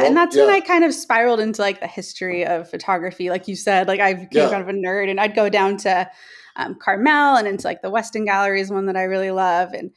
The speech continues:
Speaker 2: you know, their artists and studying. That's when I discovered Imogen Kenningham, who's inspired a lot of my work. And I don't know, I just kind of fell in love with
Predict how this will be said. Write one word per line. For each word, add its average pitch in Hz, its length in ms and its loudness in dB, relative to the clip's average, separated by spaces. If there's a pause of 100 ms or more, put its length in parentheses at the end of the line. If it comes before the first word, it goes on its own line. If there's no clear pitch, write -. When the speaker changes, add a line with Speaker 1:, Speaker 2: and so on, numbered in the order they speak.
(260)
Speaker 2:
you - 80 -10
know, 175 80 -14
their 208 220 2
artists 190 500 0
and 190 100 -8
studying. 185 360 -4
That's 185 180 -6
when 202 100 -2
I 196 40 -6
discovered 185 400 -8
Imogen 196 320 -8
Kenningham, 220 680 -4
who's 208 180 -8
inspired 190 440 -2
a 180 60 -4
lot 180 140 -2
of 180 160 -8
my 180 180 -2
work. 175 380 -6
And 180 220 -6
I 262 60 0
don't 480 120 -2
know, - 60 0
I 240 60 -2
just 247 160 -6
kind 294 120 4
of - 120 -6
fell 220 260 4
in 208 200 -2
love 185 380 0
with 175 300 -4